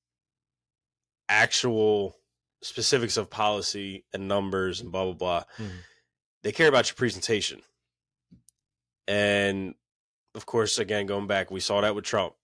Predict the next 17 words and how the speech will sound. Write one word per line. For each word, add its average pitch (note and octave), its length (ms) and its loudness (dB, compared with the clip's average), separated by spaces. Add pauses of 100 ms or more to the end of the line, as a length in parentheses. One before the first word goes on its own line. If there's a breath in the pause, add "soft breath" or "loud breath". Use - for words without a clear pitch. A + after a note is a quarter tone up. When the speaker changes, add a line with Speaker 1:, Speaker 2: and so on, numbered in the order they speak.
(100)
Speaker 2:
Mm-hmm. F#2+ 200 -20
Speaker 1:
That's, G2+ 340 -4
that's G2 300 -4
the F#2+ 60 -8
whole G#2 180 0
Trump G2+ 260 -2
thing. C#2+ 260 -10 (480)
Trump G#2 220 -4
has G#2+ 220 0
the F#2 80 -6
presentation. F#2+ 720 -2 (1080 soft breath)
And G2+ 600 0 (160)
<clears throat> - 1900 -16
so - 160 -2
that C3+ 200 6
being A#2+ 220 2
said, G2 540 2